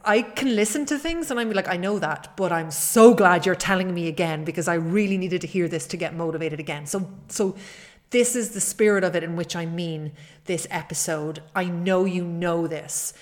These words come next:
However, I would love to remind you if you are struggling.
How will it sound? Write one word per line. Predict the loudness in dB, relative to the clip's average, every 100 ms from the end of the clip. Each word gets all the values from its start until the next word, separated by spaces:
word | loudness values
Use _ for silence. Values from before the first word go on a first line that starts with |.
| -20 -20 _ _ _
However, | 0 2 2 0
I | 0
would | 0
love | 0 -2 -2
to | -2
remind | -2 -2 -2 -2 -2 -4
you | -6 -8 -8
if | -10 -6
you | -6 -4
are | -4 -4 -4 -8
struggling. | -10 -4 -4 -4 -8 -12